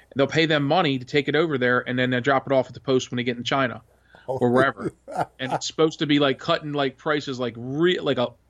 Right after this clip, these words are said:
Speaker 1: a ton by
Speaker 2: That's
Speaker 1: doing it this way.
Speaker 2: crazy.
Speaker 1: I know,
Speaker 2: That's
Speaker 1: right? I
Speaker 2: crazy.
Speaker 1: mean, it's, it's, I mean, I guess you gotta trust the people that you're doing it with, but,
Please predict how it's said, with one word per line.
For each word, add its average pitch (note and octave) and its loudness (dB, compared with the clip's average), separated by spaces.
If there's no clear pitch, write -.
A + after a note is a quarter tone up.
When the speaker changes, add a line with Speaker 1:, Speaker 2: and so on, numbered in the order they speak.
Speaker 1:
a B2+ -4
ton C3+ 0
by B2 4
Speaker 2:
That's A#2 0
Speaker 1:
doing C#3+ 4
it A#2 -2
this - -18
way. B2 -2
Speaker 2:
crazy. G2 -8
Speaker 1:
I C3+ -2
know, F3+ 2
Speaker 2:
That's C3 2
Speaker 1:
right? D#3+ 2
I D3+ -4
Speaker 2:
crazy. D3 -6
Speaker 1:
mean, D3 -4
it's, - -8
it's, - -16
I C#3+ 0
mean, D#3+ 0
I E3 2
guess F#3+ 0
you G#3 0
gotta E3 0
trust - -6
the D3+ -8
people D3+ -6
that C3+ -2
you're B2+ -6
doing D3 -2
it - -4
with, D#3 -4
but, A#2 -4